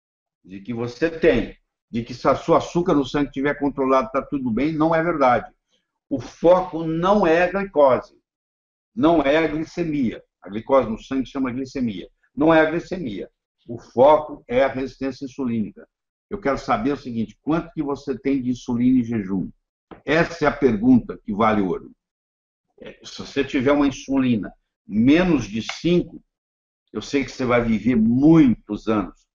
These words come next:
com saúde. Se você tem uma insulina de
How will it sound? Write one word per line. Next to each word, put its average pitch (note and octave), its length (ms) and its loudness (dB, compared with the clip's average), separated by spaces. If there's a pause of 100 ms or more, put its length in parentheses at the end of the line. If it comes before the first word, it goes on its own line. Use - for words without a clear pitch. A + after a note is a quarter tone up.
(140)
com F#2+ 140 -14
saúde. - 580 -10 (560)
Se - 100 -14
você D#3+ 320 2
tem E3+ 180 -2
uma D#3 120 4
insulina C#3+ 560 -2
de G#2 100 -14